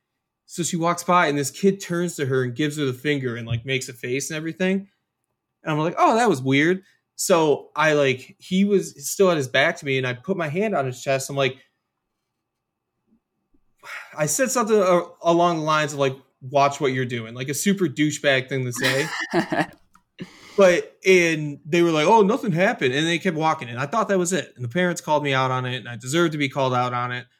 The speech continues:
Speaker 1: But I didn't think, I never thought about getting a running start and punching him in the back.
Speaker 2: <laughs>
Speaker 1: But, the, you know, there were people out there with less restraint than I, than I have, for sure, I hope.
Speaker 2: Yeah,
Speaker 1: So
Speaker 2: maybe,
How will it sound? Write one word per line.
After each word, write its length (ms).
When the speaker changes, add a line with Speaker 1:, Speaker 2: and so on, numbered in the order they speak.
Speaker 1:
But 240
I 140
didn't 320
think, 280
I 100
never 200
thought 220
about 320
getting 260
a 60
running 320
start 460
and 120
punching 400
him 140
in 60
the 80
back. 400
Speaker 2:
<laughs> 60
Speaker 1:
But, 400
the, 220
you 140
know, 140
there 120
were 100
people 280
out 160
there 140
with 100
less 260
restraint 440
than 100
I, 180
than 200
I 160
have, 300
for 140
sure, 420
I 100
hope. 300
Speaker 2:
Yeah, 220
Speaker 1:
So 60
Speaker 2:
maybe, 260